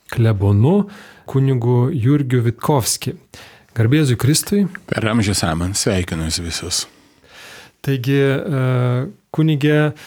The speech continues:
Speaker 1: štai atrastos freskos, tai buvo netikėtas ir šiek tiek bažnyčios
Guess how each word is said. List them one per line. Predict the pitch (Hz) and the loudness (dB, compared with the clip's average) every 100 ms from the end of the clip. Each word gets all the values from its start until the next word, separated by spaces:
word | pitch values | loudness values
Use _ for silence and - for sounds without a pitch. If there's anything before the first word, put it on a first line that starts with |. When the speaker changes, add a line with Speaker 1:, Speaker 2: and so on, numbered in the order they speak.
| - - - _ _ | -20 -20 -20 _ _
Speaker 1:
štai | - - 156 160 160 | -8 -2 2 2 2
atrastos | 139 - 143 - 120 - | 0 0 -2 0 0 0
freskos, | - 143 180 - - 180 175 - 127 113 | 0 2 2 0 0 0 0 0 0 0
tai | - | 0
buvo | 107 104 107 107 107 104 80 - | -2 0 0 2 0 0 -2 0
netikėtas | 117 - - 156 180 135 - | 0 0 -2 -2 0 -2 -2
ir | 113 | -2
šiek | - 110 - | -2 -6 -2
tiek | 123 110 | -2 -2
bažnyčios | 104 101 113 131 - 123 104 - | -2 -2 0 -2 -2 -4 -4 -6